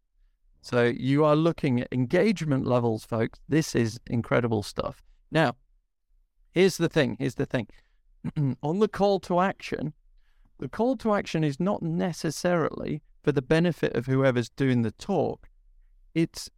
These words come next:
the call to action is the benefit to the person, so the hero, the customer. And you're trying to get the, the hero of the story, the customer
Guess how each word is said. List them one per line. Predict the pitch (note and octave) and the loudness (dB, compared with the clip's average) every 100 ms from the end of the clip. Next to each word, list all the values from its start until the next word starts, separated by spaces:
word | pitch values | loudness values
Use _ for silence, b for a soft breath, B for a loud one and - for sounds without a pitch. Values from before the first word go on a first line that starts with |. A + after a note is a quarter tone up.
| _ C3+ | _ -4
the | D3 | -4
call | - G3+ A3 | 0 0 2
to | F3 | 0
action | D#3+ - - A#2 B2 | 0 -2 -4 -4 -2
is | C3+ B2 | -4 -4
the | C#3 | -6
benefit | A#2+ D#3 D#3+ D3+ D3 - | 0 0 0 -2 -4 -4
to | - D3 | -4 -2
the | C#3 | -2
person, | - - C#3+ C#3+ - - - - | -4 -2 0 0 -2 -6 -6 -10
so | - - B2 | -12 -2 0
the | A#2+ A#2 | 2 0
hero, | C#3+ D#3+ D#3 A#2+ A2+ | 0 2 4 4 2
the | G#2+ A#2 | 0 -6
customer. | - - - - B2 A2+ C3 - _ _ _ _ _ C3 | -4 -4 -4 -4 -4 -4 -8 -16 _ _ _ _ _ 0
And | D3 C#3+ - C3 | 2 2 -2 -6
you're | B2+ D#3+ G3+ G3+ | -2 2 2 0
trying | - F#3 E3+ | -2 -2 -2
to | D3 | -2
get | C#3+ - | -2 -2
the, | - A#2+ A#2 - _ _ _ _ _ | -2 0 0 -4 _ _ _ _ _
the | A#2 | -6
hero | G#2+ F3 D#3+ C#3+ C#3 C#3 | 0 2 4 4 2 0
of | B2+ - | -4 -4
the | A#2+ | -6
story, | - - C3 B2 A#2+ A#2 A2+ - _ | -4 0 4 6 6 4 2 -6 _
the | B2+ | -16
customer | - - D#3+ - A#2+ A#2 A2+ | -8 -6 -6 -2 0 2 0